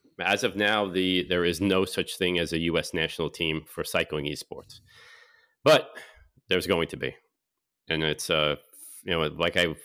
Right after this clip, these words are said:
have mentioned in the past, you know, each time we take a step forward,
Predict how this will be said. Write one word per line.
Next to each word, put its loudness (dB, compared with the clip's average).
have -4
mentioned 0
in 2
the -2
past, 0
you -2
know, -2
each 0
time 2
we 2
take 0
a -6
step -2
forward, 0